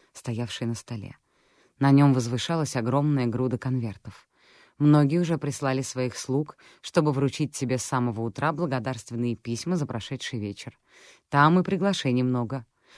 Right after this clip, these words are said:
Приглашают тебя кто на ленч, кто на ужин. А есть одно письмо приватного характера.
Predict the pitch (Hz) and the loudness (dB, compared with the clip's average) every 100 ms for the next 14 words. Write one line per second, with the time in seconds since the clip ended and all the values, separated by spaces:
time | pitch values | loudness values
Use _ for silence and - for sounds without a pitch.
0 | _ - 131 147 - 170 135 135 127 120 | _ -2 2 2 2 2 0 -2 -2 -4
1 | - 135 123 117 127 170 170 - - - | -2 0 0 0 0 -2 -4 -14 -14 -6
2 | 127 120 110 110 117 160 147 _ _ _ | -2 -2 -2 -4 -4 -6 -8 _ _ _
3 | _ 127 127 151 147 139 127 147 120 - | _ -2 2 0 0 -2 2 0 -2 -2
4 | 135 - 208 127 - 127 - 143 135 - | -2 0 2 2 0 -6 -4 -4 -4 -8
5 | 135 131 | -12 -12